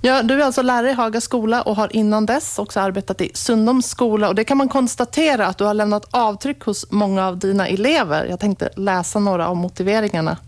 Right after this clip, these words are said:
Jag blev själv väldigt rörd av dem, känner jag, och dina vägnar. Eh, för att vår lärare skapade trygghet i klassen och förklarat på ett sånt sätt så att alla förstod.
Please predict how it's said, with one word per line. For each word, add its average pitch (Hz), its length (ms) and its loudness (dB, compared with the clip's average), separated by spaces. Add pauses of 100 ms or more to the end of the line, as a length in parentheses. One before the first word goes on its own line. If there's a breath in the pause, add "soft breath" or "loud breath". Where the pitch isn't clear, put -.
(380 loud breath)
Jag 190 120 0
blev 214 100 2
själv 240 240 2
väldigt 214 240 0
rörd 214 460 2
av 254 120 0
dem, 220 180 2
känner 220 300 -2 (760 loud breath)
jag, - 160 -2
och 185 100 2
dina 180 240 0
vägnar. 180 460 0
Eh, 196 160 2
för 233 220 0
att 226 240 -2 (300)
vår 233 180 0
lärare 226 300 2
skapade 196 360 -2
trygghet 269 480 0
i 302 40 -2
klassen 208 340 -2
och 202 100 -6
förklarat 202 440 0
på 240 80 -2
ett 233 80 -4
sånt 196 220 0
sätt 160 180 -4
så 190 80 -6
att - 100 -8
alla 214 220 0
förstod. 240 540 -2